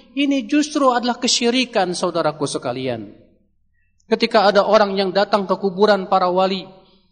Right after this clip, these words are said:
lalu kemudian dia mengharapkan syafaat wali tersebut, di mana ia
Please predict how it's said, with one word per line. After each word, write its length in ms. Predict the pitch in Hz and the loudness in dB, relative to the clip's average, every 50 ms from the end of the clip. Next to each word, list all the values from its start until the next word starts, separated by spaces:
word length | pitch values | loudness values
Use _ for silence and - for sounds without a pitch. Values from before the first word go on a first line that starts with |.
| _ _ - | _ _ 0
lalu 160 | 208 226 233 226 233 | 2 4 4 2 2
kemudian 480 | 240 233 233 233 196 240 233 233 233 226 | 0 -2 -2 -2 0 0 0 0 0 0
dia 140 | 240 233 | 0 0
mengharapkan 580 | 233 233 220 214 226 233 240 240 - 254 226 220 | 0 -2 -2 0 2 2 2 2 0 -2 -2 0
syafaat 560 | - 240 226 220 - 240 - 208 240 233 - | 0 0 2 4 4 4 4 4 2 0 0
wali 240 | 240 226 240 240 226 | 0 0 0 0 -2
tersebut, 840 | 233 - 233 220 - 240 226 220 254 247 - - - - - _ - 190 | -4 -6 -6 -6 -4 -4 -4 -2 -4 -4 -6 -10 -20 -20 -20 _ -4 -4
di 80 | 226 | -2
mana 240 | 233 240 247 247 240 | 0 0 0 0 0
ia 160 | 240 247 254 | 0 0 0